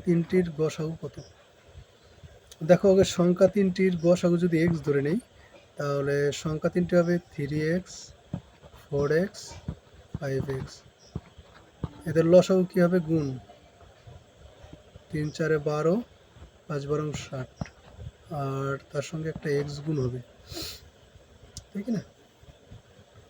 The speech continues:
অনুপাত থাকলে অনুপাত থেকে গসাগু বের করার, না, লসাগু বের করার নিয়ম হচ্ছে অনুপাতগুলোর গুণফল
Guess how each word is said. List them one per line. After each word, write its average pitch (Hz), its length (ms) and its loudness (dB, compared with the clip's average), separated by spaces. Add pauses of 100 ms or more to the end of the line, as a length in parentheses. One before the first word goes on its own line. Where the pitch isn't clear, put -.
(120)
অনুপাত 233 360 8
থাকলে 202 280 6
অনুপাত 202 300 4
থেকে 196 180 6 (320)
গসাগু 180 340 6
বের 180 160 4
করার, 185 300 6 (180)
না, 160 80 6 (220)
লসাগু 170 340 2
বের 175 140 0
করার 175 220 2
নিয়ম 175 180 4
হচ্ছে - 220 -6
অনুপাতগুলোর 165 560 -6 (500)
গুণফল 170 360 2